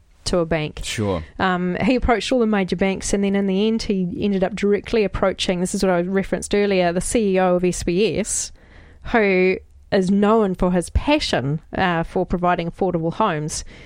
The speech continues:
Speaker 1: And it was only through that, that, that, that basically he said, "Yep, let's just get this deal done." But basically, that's how hard it was. Um,
Speaker 2: And it was only through good fortune <laughs> that the C E O happens to be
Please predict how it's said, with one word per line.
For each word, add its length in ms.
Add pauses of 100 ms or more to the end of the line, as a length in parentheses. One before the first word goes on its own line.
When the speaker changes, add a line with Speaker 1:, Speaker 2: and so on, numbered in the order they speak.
(300)
Speaker 1:
And 160
it 40
was 160
only 340 (120)
through 400
that, 640
that, 220
that, 340 (460)
that 180
basically 480
he 40
said, 180
"Yep, 160
let's 220
just 140
get 120
this 140
deal 200
done." 320 (1080)
But 180
basically, 840 (760)
that's 320
how 180
hard 320
it 180
was. 600 (280)
Um, 480
Speaker 2:
And 100
it 100
was 160
only 240
through 200
good 180
fortune 540
<laughs> 20
that 140
the 60
C 320
E 60
O 140
happens 420
to 80
be 260